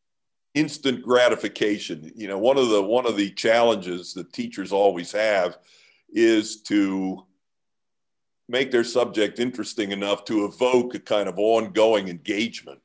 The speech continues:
you know, with their students. Sometimes we succeed at that, sometimes less so. But he said, when you're on one of those sites, there's instant gratification. I mean, you can see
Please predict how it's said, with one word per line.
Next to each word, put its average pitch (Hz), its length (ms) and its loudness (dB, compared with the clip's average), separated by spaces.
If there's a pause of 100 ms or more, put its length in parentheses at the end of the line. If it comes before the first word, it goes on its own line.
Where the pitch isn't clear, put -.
you - 120 -20
know, 87 120 -10
with - 220 -4
their - 140 -10
students. 113 500 -2
Sometimes 107 580 -2
we 90 240 -8 (300)
succeed 117 500 -4
at 98 120 -6
that, 107 340 4 (340)
sometimes 98 760 -6
less 101 340 -4
so. 82 400 -8 (680)
But 185 260 0
he 113 80 -10
said, 139 360 2
when 131 120 0
you're 123 180 4
on 180 180 4
one 165 140 4
of 147 80 4
those 123 300 2
sites, 120 380 2
there's 101 280 -8
instant 120 400 -8
gratification. 104 640 0
I - 40 -16
mean, 110 180 -10
you 147 140 -8
can 107 220 -10
see 107 680 -6